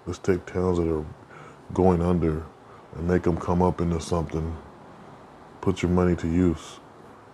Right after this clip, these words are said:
Quit trying to sh-, use your money to,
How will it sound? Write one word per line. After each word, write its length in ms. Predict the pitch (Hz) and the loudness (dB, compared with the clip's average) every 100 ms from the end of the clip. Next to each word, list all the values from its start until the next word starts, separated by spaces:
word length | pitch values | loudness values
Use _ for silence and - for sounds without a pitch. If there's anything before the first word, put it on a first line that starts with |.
| - - | -20 -6
Quit 180 | 95 - - | -4 -4 -4
trying 320 | - 90 85 | 2 2 2
to 1080 | 85 85 85 - - - - - - - 98 | 0 -4 -8 -12 -16 -20 -20 -20 -20 -14 -12
sh-, 140 | - | -4
use 260 | 98 98 90 | 4 4 6
your 120 | 87 | 4
money 280 | 90 87 82 | 4 4 2
to, 260 | 80 78 | 0 -2